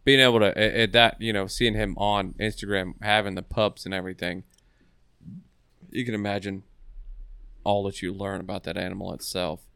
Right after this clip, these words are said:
which we learned a lot about him from coyotes with stuff that I never knew, like how they'll, they'll cache food, they'll take something and then if they don't eat it,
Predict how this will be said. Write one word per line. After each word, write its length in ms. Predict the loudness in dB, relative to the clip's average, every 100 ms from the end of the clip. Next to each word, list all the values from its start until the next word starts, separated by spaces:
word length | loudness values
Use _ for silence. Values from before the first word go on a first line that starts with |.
| _ _ -8
which 160 | -2 0
we 120 | 4 6
learned 220 | 4 2
a 40 |
lot 320 | 0 2 2
about 240 | 4 2 0
him 180 | -2 -4
from 160 | -8
coyotes 460 | -2 0 2 0 -6
with 160 | -8 -8
stuff 340 | -4 -2 -2
that 100 | 0
I 120 | 0
never 240 | 0 -2 -6
knew, 300 | -4 -4 -6 -14 -20 -20 -20 -20 -20 -10
like 160 | -6 -2
how 140 | 0
they'll, 300 | 2 0 0
they'll 180 | 0 -2
cache 440 | -2 0 0 -2
food, 360 | -6 -6 -4 -8 -12 -20 -20 -20 -20 _ _ -4
they'll 220 | -4 -4 -20 -2
take 220 | 0 0
something 520 | -2 -2 -2 -4 -4
and 200 | -8 -6
then 300 | -6 -8 -10 -16 -20 -20 -20 -20 -20 -10
if 120 | -4
they 120 | 0
don't 200 | 2 0 -2
eat 200 | -2 0
it, 240 | 0 -4